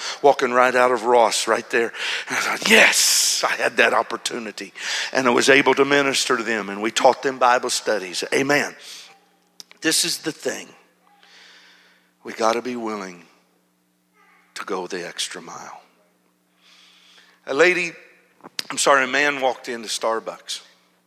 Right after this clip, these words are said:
Now, it doesn't always end happy. I'm gonna tell you one that is a challenge. His name was Dennis Alexius.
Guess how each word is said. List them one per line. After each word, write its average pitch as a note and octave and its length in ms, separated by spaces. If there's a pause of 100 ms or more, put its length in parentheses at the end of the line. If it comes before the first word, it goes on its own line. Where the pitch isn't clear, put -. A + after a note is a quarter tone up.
Now, C#3+ 260 (240)
it E3 60
doesn't G#3+ 200
always F#3+ 340
end D#3+ 180
happy. C3 420
I'm B2 80
gonna C#3 160
tell C#3+ 160
you C#3 140
one C#3+ 260
that A2 140
is G2+ 120
a G2+ 60
challenge. A#2 560 (480)
His D#3+ 180
name F3+ 220
was E3 180
Dennis G#3+ 400
Alexius. E3 1040